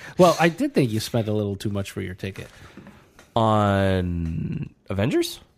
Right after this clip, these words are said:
Speaker 2: I went to Cobb, man. It was, you know, a decent.
Speaker 1: Oh, I thought you spent the hundred, one, a hundred fifty billion on your, uh,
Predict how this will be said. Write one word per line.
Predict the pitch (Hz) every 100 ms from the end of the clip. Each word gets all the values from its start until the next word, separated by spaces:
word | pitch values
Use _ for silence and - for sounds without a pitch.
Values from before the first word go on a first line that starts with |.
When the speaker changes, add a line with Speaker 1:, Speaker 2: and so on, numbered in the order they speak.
| _ -
Speaker 2:
I | 226
went | 254
to | -
Cobb, | 240 226
man. | 101 139 -
It | 135
was, | 139 - - -
you | - 139
know, | 147 -
a | 139 - - -
decent. | 127 143 165
Speaker 1:
Oh, | 131
I | 135
thought | 139 123 107 117 123
you | 117
spent | - 123 107
the | 104
hundred, | 101 104 101 95
one, | 110 98
a | 104
hundred | 104 98 98
fifty | 104 -
billion | 104 110 113 95
on | 90 92
your, | 95 92
uh, | 92 92